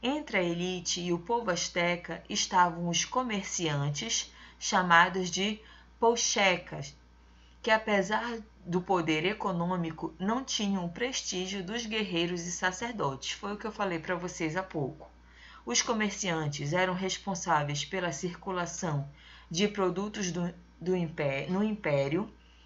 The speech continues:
obtinham jade, que era uma es-, é uma espé-, uma espécie de pedra preciosa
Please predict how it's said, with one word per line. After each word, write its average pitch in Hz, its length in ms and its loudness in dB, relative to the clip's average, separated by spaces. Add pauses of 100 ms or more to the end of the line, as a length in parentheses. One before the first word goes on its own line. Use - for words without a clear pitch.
(140)
obtinham 165 720 0
jade, 156 760 4 (480)
que 185 60 0
era 170 160 6
uma 165 80 -2
es-, 151 180 -4
é 175 140 0
uma 165 160 2
espé-, 165 580 0 (100)
uma 220 220 0
espécie 214 560 -2
de 170 80 -6
pedra 165 320 4
preciosa 165 840 0